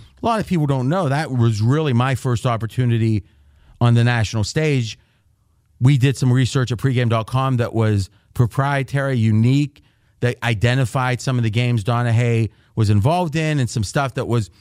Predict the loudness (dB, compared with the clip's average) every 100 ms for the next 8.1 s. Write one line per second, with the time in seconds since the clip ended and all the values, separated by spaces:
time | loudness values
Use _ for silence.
0 | _ -8 -4 0 0 0 0 0 0 0
1 | -2 -2 0 2 0 0 0 0 0 0
2 | 0 -4 _ _ _ _ -4 0 2 2
3 | 0 2 0 -2 _ 2 2 2 2 0
4 | -2 -2 -2 0 -2 -2 -2 -2 -4 -6
5 | -4 -4 -2 -2 -2 0 0 -2 -2 -2
6 | -2 -4 -4 -2 0 0 0 -2 -4 _
7 | _ _ _ _ _ _ -2 0 2 2
8 | 0